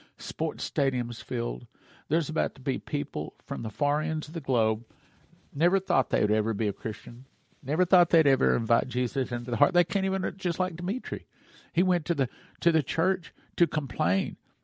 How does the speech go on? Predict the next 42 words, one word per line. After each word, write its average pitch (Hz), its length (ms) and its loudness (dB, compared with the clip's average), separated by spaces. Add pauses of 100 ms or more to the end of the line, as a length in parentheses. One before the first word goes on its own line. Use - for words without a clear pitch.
because 147 320 2
he'd 160 140 4
been 147 160 -2
kicked 151 300 -2
out 143 160 4
of 151 100 0
Marine 165 340 2
school 131 340 4
because 135 300 0
his 151 160 0
dad 131 380 0
was 139 140 2
a 156 60 4
pastor. 165 640 4 (540)
He 160 80 4
was 180 160 2
gonna 185 160 2
complain. 170 500 2
He 131 60 2
wanted 139 280 4
to 110 60 0
rip 139 260 2
his 151 180 2
dad 156 300 4
up. 165 200 2
He 139 60 -2
walked 156 400 -4
in 175 200 -2
and 143 40 -2
he 147 100 -2
couldn't 160 380 -6
s-, - 180 -14 (180)
he 175 140 0
was 196 160 2
slapping 151 460 0
the 160 80 2
tears 185 420 2
away. 104 240 0
He 120 160 -2
didn't 170 240 -4
understand 202 480 -4
why. 180 400 -6